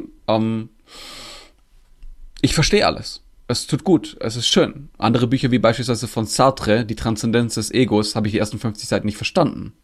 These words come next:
Das war für mich echt ein blanker Horror. Das war auch mein Fuck My Life, ja. Ging, ging gar nicht, wollt's verstehen. Aber ich war zu dumm dafür, ja. Äh. Aber jetzt kommt das Thema. Jetzt lese ich das durch und jede Seite, die vergeht,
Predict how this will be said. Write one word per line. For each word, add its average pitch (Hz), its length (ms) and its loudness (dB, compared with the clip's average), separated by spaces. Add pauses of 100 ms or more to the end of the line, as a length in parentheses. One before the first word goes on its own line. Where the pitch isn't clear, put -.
(220)
Das - 160 -12
war 113 80 4
für 123 100 0
mich 113 280 0
echt - 220 0
ein 107 80 -4
blanker 113 360 2
Horror. 110 360 4 (240)
Das 165 140 0
war 220 100 8
auch 151 140 4
mein 113 120 2
Fuck 113 200 0
My 107 100 4
Life, - 300 -4 (180)
ja. 110 240 -2 (120)
Ging, 143 240 0
ging 151 160 2
gar 143 160 6
nicht, 110 180 -4
wollt's 113 160 2
verstehen. 135 380 0 (420)
Aber 101 140 -2
ich 107 80 2
war 110 80 2
zu - 120 -4
dumm 202 180 4
dafür, - 380 -2 (520)
ja. - 260 -8
Äh. 160 320 4 (340)
Aber 175 220 4
jetzt 175 160 0
kommt 170 140 0
das 165 100 -4
Thema. 113 300 -2 (680)
Jetzt 117 160 -2
lese 190 180 6
ich 208 80 0
das 147 200 -2
durch 156 500 2
und 120 140 4
jede 156 200 4
Seite, 147 220 2
die 139 100 0
vergeht, 120 540 2